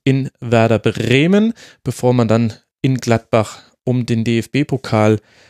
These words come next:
spielt, also um die nächste Runde des D-F-B-Pokals. Und der S C Freiburg muss dann nach Berlin reisen nach der Länderspielpause und spielt dann zu Hause gegen Borussia Mönchengladbach und seinerseits bei Holstein Kiel im D-F-B-Pokal.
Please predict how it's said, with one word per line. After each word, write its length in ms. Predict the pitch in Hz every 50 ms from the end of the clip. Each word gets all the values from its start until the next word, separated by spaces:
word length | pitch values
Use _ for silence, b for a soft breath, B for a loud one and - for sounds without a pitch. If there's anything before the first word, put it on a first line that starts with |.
| b b
spielt, 420 | b - - - 139 160 208 - -
also 160 | - 104 107
um 140 | 107 107 101
die 80 | 107
nächste 320 | 101 107 95 - - - 110
Runde 320 | 101 135 196 233 185 117
des 140 | 101 98 -
D-F-B-Pokals. 840 | - 104 95 - - 101 - 117 - - - 110 131 160 165 - -
Und 360 | - - 135 127 123 - - 120
der 140 | 120 110
S 100 | - -
C 100 | - -
Freiburg 460 | 117 - - 110 110 110 131 - - - - -
muss 480 | - 127 127 135 139 147 180 208 - -
dann 200 | - 160 151 147
nach 140 | 139 131 -
Berlin 380 | - - 131 131 170 208 202
reisen 340 | 180 - 143 147 156 151 156
nach 140 | 147 143 139
der 140 | - - 131
Länderspielpause 680 | 131 131 135 135 - - - 131 - - 120 120 120 120
und 100 | - -
spielt 200 | - - 120 -
dann 180 | 104 104 104 113 B B B B B B B B B B
zu 160 | - - 135
Hause 300 | 113 151 170 196 185 185
gegen 160 | 170 170 160 151
Borussia 260 | 143 143 143 - 143
Mönchengladbach 800 | 131 127 120 - 123 107 - 113 117 - _ - 123 127 - -
und 220 | - 135 123 107
seinerseits 560 | - 107 104 104 113 104 - 101 95 - -
bei 240 | - - 98 113 117
Holstein 520 | 113 - 110 107 104 - - - 120 127 127
Kiel 340 | - - - 113 101 98 - B B B B B B B B
im 160 | 120 113 104
D-F-B-Pokal. 880 | - 107 95 - - - 98 - - 90 - - - 87 90 95 -